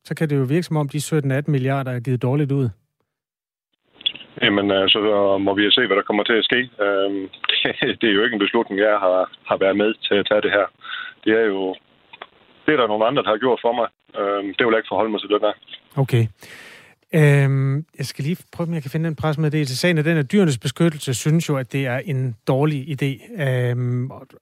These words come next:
Speaker 1: at, øh, genåbne erhvervet, fordi man mener, at, øh, dyrene ikke har det godt nok. Og der er jo også et, en del lande i Europa, Norge, Storbritannien, Holland, Frankrig, Østrig, Irland,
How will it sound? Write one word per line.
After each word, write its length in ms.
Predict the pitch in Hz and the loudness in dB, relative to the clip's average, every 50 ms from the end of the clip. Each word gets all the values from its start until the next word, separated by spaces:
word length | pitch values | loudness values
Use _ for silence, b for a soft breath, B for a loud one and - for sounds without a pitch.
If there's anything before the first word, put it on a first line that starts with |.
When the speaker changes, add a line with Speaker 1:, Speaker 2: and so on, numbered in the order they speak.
| _ - | _ -2
Speaker 1:
at, 360 | - 151 139 - _ - - | 0 0 0 0 _ -6 -6
øh, 120 | 170 156 - _ | -6 -6 -6 _
genåbne 540 | - 143 143 151 135 127 135 - 143 143 131 - | 0 2 4 4 4 2 2 0 -2 -4 -2 -2
erhvervet, 360 | 131 131 139 131 117 110 107 | 0 2 2 2 2 0 -4
fordi 220 | - 131 127 135 | -4 -4 -4 -2
man 160 | 123 123 123 | 0 0 0
mener, 300 | 127 139 139 127 120 117 | 2 2 0 0 0 -2
at, 200 | 113 113 - - | -2 -4 -6 -4
øh, 180 | 147 131 117 113 104 - _ - | -2 0 0 -2 -2 -6 _ 2
dyrene 220 | 151 143 117 120 | 2 2 2 0
ikke 120 | 127 123 | 0 0
har 100 | 135 127 | -2 -2
det 100 | 113 120 | -2 -2
godt 220 | - 131 131 - - | -2 -2 -4 -2 -2
nok. 180 | 127 123 120 B B B B B B B B | -2 -2 -2 B B B B B B B B
Og 60 | - 139 | 0 4
der 60 | 139 | 4
er 40 | 135 | 6
jo 120 | 139 143 | 6 6
også 200 | 170 - - 196 | 6 4 2 -2
et, 100 | 185 151 - _ - | -4 -4 -8 _ -6
en 160 | - 196 160 | -2 0 2
del 180 | 165 202 180 151 | 4 4 2 2
lande 300 | 139 139 139 151 185 185 | 2 0 0 2 2 2
i 80 | 156 | 2
Europa, 440 | 139 120 120 135 160 - - 135 110 - - _ _ | 0 0 0 -2 -2 -2 -2 -4 -4 -4 -10 _ _
Norge, 360 | - 135 135 139 156 165 160 143 | 0 2 2 4 4 2 2 2
Storbritannien, 580 | - 165 156 147 143 - 143 135 131 131 123 | 2 2 2 2 0 0 0 0 2 0 0
Holland, 380 | 104 139 151 156 151 135 123 - - | 0 2 2 2 2 0 -2 -6 -8
Frankrig, 320 | - - 135 143 - 139 | -6 -4 -4 -2 -2 -2
Østrig, 400 | 131 135 135 - - 135 120 101 - _ _ | -2 -2 -2 -4 -6 -6 -6 -6 -8 _ _
Irland, 400 | - 156 160 151 139 127 127 127 | 0 0 0 0 0 -4 -6 -10